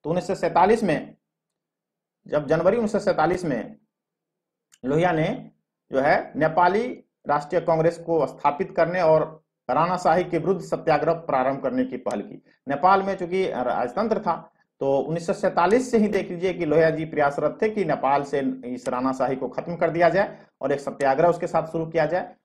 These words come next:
और वहां पर एक जो है नेपाली राष्ट्रीय कांग्रेस जो है उसकी स्थापना हो। पच्चीस जनवरी उन्नीस सौ अड़तालीस को बम्बई हड़ताल को लेकर लोहिया जी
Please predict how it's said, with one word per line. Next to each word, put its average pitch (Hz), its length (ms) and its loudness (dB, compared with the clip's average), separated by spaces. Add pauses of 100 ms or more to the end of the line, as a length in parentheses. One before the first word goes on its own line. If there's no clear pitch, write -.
और 135 160 2
वहां 139 220 0
पर 165 180 2
एक 160 240 4
जो 139 100 0
है 160 180 2
नेपाली 139 380 0
राष्ट्रीय 131 380 -2
कांग्रेस 143 480 -2
जो 127 120 0
है 135 140 2
उसकी - 320 -8
स्थापना 110 360 -6
हो। - 260 -10 (220)
पच्चीस 180 300 -4 (240)
जनवरी 135 320 0
उन्नीस 135 160 -6
सौ 135 60 0
अड़तालीस 131 360 -2
को 139 100 -6
बम्बई 131 320 0
हड़ताल 131 360 -2
को 123 120 -2
लेकर 120 240 0
लोहिया 120 240 -2
जी 127 380 -6